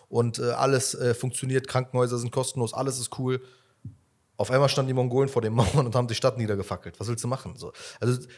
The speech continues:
das kann auch, also beziehungsweise das hätte auch passieren können in der Geschichte. Wir leben in einer Geschichte, wo unsere Sorgen bis jetzt, Gott sei Dank, nur sind Versorgungsengpässe, die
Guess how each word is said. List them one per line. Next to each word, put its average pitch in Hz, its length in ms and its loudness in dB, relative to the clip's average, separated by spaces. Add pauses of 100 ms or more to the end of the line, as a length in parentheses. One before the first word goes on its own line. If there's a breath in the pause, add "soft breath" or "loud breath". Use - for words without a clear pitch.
das 135 340 4
kann 147 140 6
auch, 147 240 6
also 123 340 -4
beziehungsweise 127 360 2
das 131 280 2
hätte 135 200 2
auch 131 120 4
passieren 113 300 -2
können 107 140 0
in 101 80 0
der 95 80 -2
Geschichte. - 420 -8 (320 loud breath)
Wir - 80 -6
leben 131 160 4
in 139 80 4
einer 127 100 4
Geschichte, 127 460 -2
wo 117 160 2
unsere 127 240 0
Sorgen 117 560 4
bis 110 240 -4
jetzt, 131 260 2
Gott 123 180 0
sei 117 100 2
Dank, 113 160 2
nur 120 100 0
sind 110 160 -4
Versorgungsengpässe, 113 960 2
die 110 220 -4